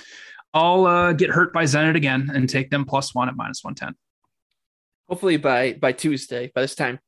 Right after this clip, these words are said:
Speaker 2: this match kicks off on Tuesday, I have you both convinced to join me on this money line because I, I think there's a ton of value there. All right,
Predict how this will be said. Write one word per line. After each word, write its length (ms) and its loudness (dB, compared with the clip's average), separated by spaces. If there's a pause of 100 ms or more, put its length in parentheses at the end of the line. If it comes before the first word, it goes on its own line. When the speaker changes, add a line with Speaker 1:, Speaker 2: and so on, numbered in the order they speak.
(120)
Speaker 2:
this 160 -6
match 240 -6
kicks 220 -10
off 180 -4
on 80 -6
Tuesday, 320 -6
I 60 -4
have 200 -6 (320)
you 100 -4
both 200 -4
convinced 380 -12
to 60 -18
join 280 -8
me 120 -10
on 120 -10
this 160 -14
money 200 -8
line 260 -12
because 240 -12
I, 80 -10 (180)
I 60 -16
think 160 -6
there's 160 -4
a 20 -14
ton 140 -4
of 80 -2
value 240 2
there. 180 0 (400)
All 460 4
right, 320 0